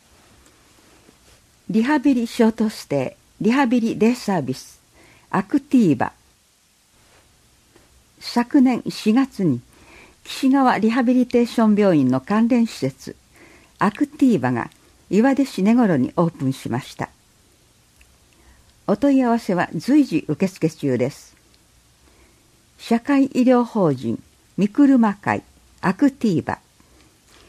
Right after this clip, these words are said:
岩出市根頃八二三の一、小川加田線沿いにあります。電話、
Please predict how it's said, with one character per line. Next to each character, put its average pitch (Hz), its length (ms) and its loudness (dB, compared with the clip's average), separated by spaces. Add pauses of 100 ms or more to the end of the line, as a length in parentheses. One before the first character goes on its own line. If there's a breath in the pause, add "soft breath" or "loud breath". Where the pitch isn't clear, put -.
(360 soft breath)
岩 262 240 2
出 277 80 2
市 - 200 -6
根 175 140 2
頃 151 280 -2 (220)
八 233 380 0
二 247 200 4
三 147 380 -2
の 135 200 -2
一、 - 380 -12 (1080 soft breath)
小 226 140 0
川 254 260 0
加 214 160 -4
田 214 120 -2
線 180 340 -2
沿 165 140 0
い - 20 -2
に 147 140 0
あ 123 60 -2
り 123 120 -4
ま 120 140 -6
す。 - 240 -20 (1500)
電 175 320 0
話、 156 160 -2